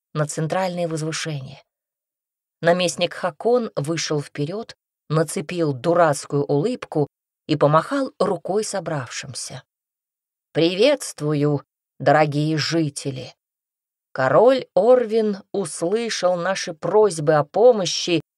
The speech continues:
и прислал своего первого паладина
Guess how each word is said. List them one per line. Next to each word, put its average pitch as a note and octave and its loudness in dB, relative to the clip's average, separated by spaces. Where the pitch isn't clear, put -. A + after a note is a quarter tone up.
и G3+ -2
прислал E3 -2
своего F#3 -4
первого G3 -4
паладина E3+ 0